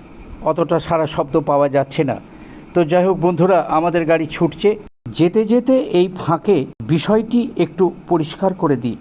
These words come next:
বন্ধুরা। আমরা যাচ্ছি গঙ্গা স্নানে জাজেস ঘাটে। কথার অর্থ হলো, আমার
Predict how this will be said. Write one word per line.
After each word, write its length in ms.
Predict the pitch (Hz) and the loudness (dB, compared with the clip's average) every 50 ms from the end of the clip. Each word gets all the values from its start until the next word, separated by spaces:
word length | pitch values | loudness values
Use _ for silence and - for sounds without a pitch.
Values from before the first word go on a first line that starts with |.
| - - 131 | -8 -6 -6
বন্ধুরা। 580 | 123 113 131 143 139 - 107 101 104 - - - - - - - - - - - - - - | -4 -2 0 0 0 -2 -2 -4 -4 -6 -6 -8 -12 -20 -20 -20 -20 -20 -20 -20 -20 -6 -2
আমরা 380 | 143 143 143 170 190 214 208 | 0 0 0 2 2 2 2
যাচ্ছি 600 | 185 156 156 151 151 151 151 - 214 190 139 120 127 - - - - - - 120 117 - | 2 2 0 0 0 -2 -4 -2 0 0 0 -2 -4 -10 -18 -20 -20 -16 -14 -8 -4 0
গঙ্গা 400 | 151 156 156 165 175 208 202 185 | 0 2 2 2 0 0 0 -2
স্নানে 520 | - - - 156 160 151 143 151 165 156 - - - - 135 113 101 | -2 -2 0 2 2 2 4 2 2 2 0 -6 -12 -12 -12 -6 -2
জাজেস 540 | - 147 139 131 131 175 185 180 190 - - - - | 0 0 0 2 2 2 2 2 0 -4 -10 -12 -10
ঘাটে। 360 | - - 113 - - - 85 - - - - - - - - - - - - - | -6 -6 -6 -6 -6 -10 -16 -16 -18 -20 -20 -20 -20 -20 -20 -20 -20 -20 -6 -2
কথার 400 | 143 147 - - 185 208 302 294 | -2 -2 0 0 0 -2 -2 -2
অর্থ 340 | - 151 139 - - 175 | -2 -2 -2 -2 -2 -4
হলো, 320 | 160 - 175 165 135 107 - - - - - - - - | -4 -2 0 0 0 -2 -2 -6 -12 -20 -20 -18 -6 -2
আমার 280 | 151 160 180 208 220 | 0 0 2 2 0